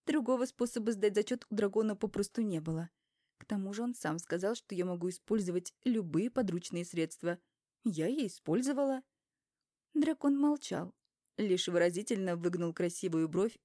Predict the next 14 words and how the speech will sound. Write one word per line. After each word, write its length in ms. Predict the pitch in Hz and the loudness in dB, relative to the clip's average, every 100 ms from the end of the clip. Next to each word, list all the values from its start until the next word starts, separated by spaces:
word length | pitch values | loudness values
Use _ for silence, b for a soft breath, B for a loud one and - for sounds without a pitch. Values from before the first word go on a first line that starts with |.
| _ | _
и 80 | 269 | -4
по 180 | 269 220 | 0 0
губам 400 | 175 170 175 208 | 2 2 2 2
его 220 | 214 247 | 0 -2
скользнула 560 | 262 269 247 247 240 247 | -2 -2 -2 -2 -2 -4
тонкая, 580 | - 165 175 175 240 - | -2 -2 -2 -2 -4 -4
опасная 500 | - - 165 - 165 | -4 -2 -2 -2 -2
улыбка. 500 | 160 160 156 170 165 - _ _ _ _ _ _ _ _ _ _ _ | 0 -2 -2 -2 -2 -4 _ _ _ _ _ _ _ _ _ _ _
«А 120 | - | -12
что, 300 | 196 - - | -12 -8 -2
если 360 | 233 240 226 226 | -2 -2 -4 -4
он 100 | 226 | -4
сейчас 320 | 226 - 220 | -4 -4 -4
согласится?» 840 | - 208 262 285 214 175 - 170 | -4 -2 -2 -2 -4 -4 -4 -6